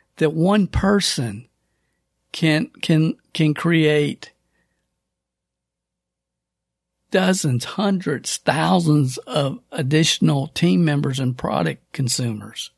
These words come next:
One person. The duplication power of one person. I think last week I talked about the postcard,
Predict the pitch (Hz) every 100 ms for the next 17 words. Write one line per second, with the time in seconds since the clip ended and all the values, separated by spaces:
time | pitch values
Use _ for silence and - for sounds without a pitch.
0 | _ _ - 196 - 214 202 - - 131
1 | - - - - - - - 151 143 190
2 | 196 - 180 165 151 - - 151 147 147
3 | 151 127 175 160 - 139 151 151 143 139
4 | - 135 135 139 135 - 131 127 127 -
5 | 127 151 147 - 131 107 131